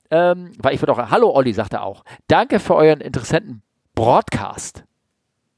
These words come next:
Äh, Steffen ist mir noch als kompetenter Poster aus dem Usenet in Erinnerung. Ich bin mir ziemlich sicher, dass er einen anderen Steffen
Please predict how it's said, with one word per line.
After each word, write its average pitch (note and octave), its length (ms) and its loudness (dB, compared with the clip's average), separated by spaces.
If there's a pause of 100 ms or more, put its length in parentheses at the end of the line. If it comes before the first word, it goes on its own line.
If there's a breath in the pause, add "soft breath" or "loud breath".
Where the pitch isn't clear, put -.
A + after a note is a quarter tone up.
(340)
Äh, G#2+ 380 2
Steffen - 460 -2
ist F#3 200 0
mir F3 60 -2
noch D#3+ 120 2
als D3 180 -4
kompetenter F3 600 0
Poster F#3 580 0 (360 loud breath)
aus E3 180 0
dem D#3+ 140 -2
Usenet D3 500 2
in A2+ 100 -4
Erinnerung. G2+ 400 -6 (160)
Ich - 140 -12
bin B2+ 160 -2
mir C3+ 120 -6
ziemlich F#3 480 -4
sicher, C3+ 240 -2
dass A#2 200 -4
er A2 60 -8
einen A2 100 -8
anderen F#2 280 -12
Steffen F#2 360 -10